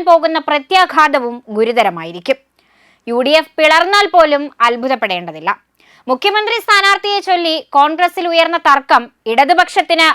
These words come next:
മൂന്നാം ഊഴം ഉറപ്പിച്ചു നൽകുമെന്ന വിലയിരുത്തൽ മുസ്ലിം ലീഗിൽ തന്നെയുണ്ട്. ഭരണം കിട്ടുന്നതിന് മുൻപ് തന്നെ നേതാക്കൾ കടിപിടി കൂടുന്ന സാഹചര്യം യു ഡി എഫിനെ ദുർബലമാക്കുമെന്നാണ്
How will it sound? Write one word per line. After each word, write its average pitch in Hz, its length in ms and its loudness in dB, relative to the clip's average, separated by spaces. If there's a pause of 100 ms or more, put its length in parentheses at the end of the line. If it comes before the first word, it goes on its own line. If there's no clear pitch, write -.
(180)
മൂന്നാം 339 480 0
ഊഴം 330 200 2 (140)
ഉറപ്പിച്ചു 311 500 -2
നൽകുമെന്ന 330 460 0 (260)
വിലയിരുത്തൽ 294 560 0 (420)
മുസ്ലിം 392 460 -2
ലീഗിൽ 330 220 0 (100)
തന്നെയുണ്ട്. 202 440 -4 (260)
ഭരണം 381 420 2 (160)
കിട്ടുന്നതിന് 427 600 -2
മുൻപ് 381 360 0
തന്നെ 392 260 2 (240)
നേതാക്കൾ 370 520 4 (260)
കടിപിടി 370 500 0
കൂടുന്ന 381 340 2
സാഹചര്യം 320 640 0 (200)
യു 262 80 -2 (100)
ഡി 320 120 4
എഫിനെ 330 300 2 (160)
ദുർബലമാക്കുമെന്നാണ് 311 1120 0